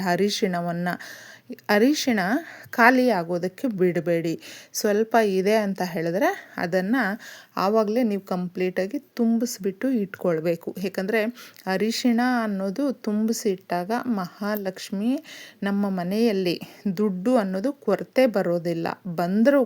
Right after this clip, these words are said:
ಕೂಡ ನಾವು ಆ ಸಮಯಕ್ಕೆ, ಆ ಸಮಯಕ್ಕೇನೆ ತಕ್ಕನಾದಂಥ ಒಂದು, ಆ ಸಮಸ್ಯೆಗೆ ತಕ್ಕನಾದಂಥ ಪರಿಹಾರ ಅನ್ನೋದು ನಮ್ಮ ಬಳಿ ಇರುತ್ತೆ ಅಂತ ಹೇಳಬಹುದು. ಇನ್ನ ಅರಿಶಿಣ ಡಬ್ಬದ ಮೇಲೆ ತೂಕವನ್ನ, ಭಾರವನ್ನ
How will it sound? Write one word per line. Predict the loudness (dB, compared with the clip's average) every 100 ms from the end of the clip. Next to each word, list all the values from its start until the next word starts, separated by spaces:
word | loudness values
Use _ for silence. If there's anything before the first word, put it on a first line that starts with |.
| 0
ಕೂಡ | -4 -2 -4 -12 -20 -20 -12 -2
ನಾವು | 0 0 0
ಆ | -2 -2
ಸಮಯಕ್ಕೆ, | -2 -2 -2 -2
ಆ | -4 -2
ಸಮಯಕ್ಕೇನೆ | -4 -2 -4 -2 0 0 -4 -12 -8
ತಕ್ಕನಾದಂಥ | -8 -8 _ 2 4 2 -2 -6 -2 0 0
ಒಂದು, | -2 -2 -2 0 -2
ಆ | -2
ಸಮಸ್ಯೆಗೆ | -4 -4 -4 0 0 2 -2
ತಕ್ಕನಾದಂಥ | -6 -6 -6 -4 -6 -6 -8 -2
ಪರಿಹಾರ | 0 0 -2 -2 -2 0 0 -2
ಅನ್ನೋದು | -4 -2 -2 -2 -14 -20 -20 -8 -2
ನಮ್ಮ | 4 6 6 4
ಬಳಿ | 2 0 -2 -2 0
ಇರುತ್ತೆ | 0 -4 0 0 2
ಅಂತ | -2 -6 -2
ಹೇಳಬಹುದು. | -2 -2 -6 -8 -6 -4 0
ಇನ್ನ | 0 0 0
ಅರಿಶಿಣ | 0 -2 0 -2 0 -2
ಡಬ್ಬದ | -2 -4 -2 -2
ಮೇಲೆ | -2 -2 -2 -6 -18 -20 -20 _ 0
ತೂಕವನ್ನ, | 2 2 0 0 -2 -4 -4 -2
ಭಾರವನ್ನ | 2 4 4 4 2 0